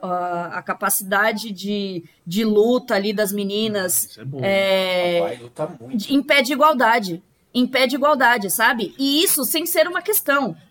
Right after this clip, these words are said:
Speaker 2: E no jogo, as personagens femininas têm tanta importância assim?
Speaker 3: Sim,
Speaker 2: Será?
Speaker 3: sim.
Speaker 2: Não sei.
Speaker 1: É.
Speaker 2: Tem, né?
Speaker 1: Ah, eu imagino que sim, né?
Speaker 3: É, então, eu joguei
Speaker 1: Mas,
Speaker 3: um pouquinho
Speaker 1: assim
Speaker 3: do, do mobile e, tipo, é,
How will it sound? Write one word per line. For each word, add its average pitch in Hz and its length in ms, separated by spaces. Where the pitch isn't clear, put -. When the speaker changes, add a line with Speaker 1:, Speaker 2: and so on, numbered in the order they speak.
Speaker 2:
E 139 120
no 180 180
jogo, 147 600
as 117 100
personagens 123 420
femininas 117 460
têm 107 140
tanta 110 200
importância 98 480
assim? 143 280
Speaker 3:
Sim, - 220
Speaker 2:
Será? - 100
Speaker 3:
sim. - 100
Speaker 2:
Não 156 100
sei. 113 200
Speaker 1:
É. 160 380
Speaker 2:
Tem, 135 160
né? 151 160
Speaker 1:
Ah, 277 180
eu 302 120
imagino 571 320
que - 80
sim, 403 320
né? 262 280
Speaker 3:
É, 240 100
então, 247 160
eu 196 200
joguei 196 140
Speaker 1:
Mas, 208 240
Speaker 3:
um 226 120
pouquinho 202 220
Speaker 1:
assim 196 220
Speaker 3:
do, 123 320
do 120 100
mobile 110 540
e, 104 40
tipo, 180 380
é, 110 160